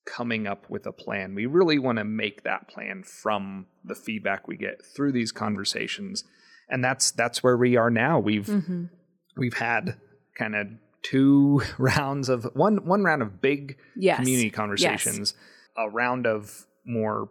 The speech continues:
Speaker 1: partner-focused conversations.
Speaker 2: Mm-hmm.
Speaker 1: And now that we're really getting to the point where we wanna prototype something,
Speaker 2: Mm-hmm.
Speaker 1: um, not, not exactly sure what that might look like, but we know that it's going to have to do with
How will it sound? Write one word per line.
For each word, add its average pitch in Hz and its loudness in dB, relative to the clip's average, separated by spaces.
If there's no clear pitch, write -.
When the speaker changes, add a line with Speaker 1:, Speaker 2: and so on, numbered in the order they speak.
Speaker 1:
partner-focused - -2
conversations. 120 -4
Speaker 2:
Mm-hmm. - -20
Speaker 1:
And 104 -2
now 117 0
that 127 0
we're 123 -2
really 113 0
getting 110 -2
to 104 -8
the 98 -10
point 110 -10
where 98 -10
we 104 -10
wanna 123 -4
prototype 113 -4
something, 101 -6
Speaker 2:
Mm-hmm. 180 0
Speaker 1:
um, 98 -8
not, 113 -4
not 123 0
exactly 117 -2
sure 113 -4
what 101 -8
that 113 -4
might 107 -10
look 151 -2
like, 147 -2
but 113 2
we 117 -4
know 117 2
that 127 0
it's - -6
going 117 -6
to 104 -8
have 113 -10
to - -14
do 104 -10
with 101 -12